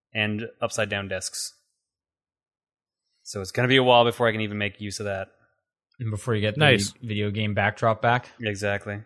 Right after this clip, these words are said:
Speaker 1: It might be, it's
Speaker 2: Right.
Speaker 1: gonna be different this time around because, uh, the arcade machine's back in the office. Uh, and I have no idea how I'm gonna set up everything I need in there because it is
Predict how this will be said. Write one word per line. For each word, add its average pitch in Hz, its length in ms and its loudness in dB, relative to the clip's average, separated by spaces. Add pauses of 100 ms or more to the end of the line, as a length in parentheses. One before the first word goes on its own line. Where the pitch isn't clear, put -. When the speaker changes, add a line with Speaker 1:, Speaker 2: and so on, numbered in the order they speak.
Speaker 1:
It 139 160 6
might 160 180 4
be, 170 120 0
it's 135 100 2
Speaker 2:
Right. - 60 2
Speaker 1:
gonna 160 120 4
be 143 60 4
different 139 300 2
this 110 100 -2
time 107 160 0
around 104 280 -4
because, 104 420 -6 (680)
uh, 104 300 6
the 110 120 4
arcade 117 260 2
machine's 110 280 -4
back 104 220 0
in 107 40 -8
the 101 80 -6
office. 101 560 -4 (540)
Uh, 98 600 0
and 104 180 0
I 104 120 2
have 104 200 -4
no 123 300 4
idea 127 320 6
how 131 140 4
I'm 127 80 2
gonna 123 120 0
set 139 180 4
up 156 120 2
everything 147 340 2
I 127 60 4
need 135 320 0
in 123 160 -4
there 113 180 2
because 110 460 0
it 117 200 -2
is 110 440 -4